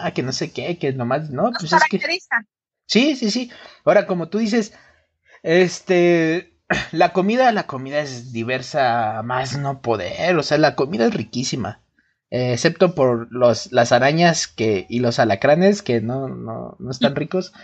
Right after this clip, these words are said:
Speaker 1: y jamás los voy a probar. <laughs> Eh, tal vez hormigas y chapulines, pero arañas y otras
Speaker 2: Al-
Speaker 1: cosas no.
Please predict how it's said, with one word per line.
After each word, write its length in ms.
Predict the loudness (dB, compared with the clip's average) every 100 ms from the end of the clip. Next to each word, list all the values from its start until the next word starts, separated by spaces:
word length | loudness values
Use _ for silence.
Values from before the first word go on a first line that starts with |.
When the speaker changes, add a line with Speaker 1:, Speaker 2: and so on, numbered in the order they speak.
| -20 _ -16
Speaker 1:
y 200 | -6 -2
jamás 280 | 0 2 2
los 140 | 0
voy 120 | 0
a 100 | 0
probar. 320 | 0 2 2 0 -6 -14 -18 -4 -2
<laughs> 800 | -2 -4 -12 -12 -10 2 2 2 -2 -12 -18 -20 _ _
Eh, 220 | 0 2 4
tal 140 | 4
vez 140 | 4 2
hormigas 600 | 2 2 0 -2 -4 -10
y 280 | -10 -10 -6
chapulines, 840 | -6 -4 -4 -2 -2 -4 -6 -8
pero 800 | -4 -4 -4 -4 -6 -8 -12 -16 _
arañas 540 | -6 -4 -4 -6 -6 -8
y 80 |
otras 220 | -4 0 0
Speaker 2:
Al- 80 |
Speaker 1:
cosas 300 | -2 -8 -8
no. 140 | -10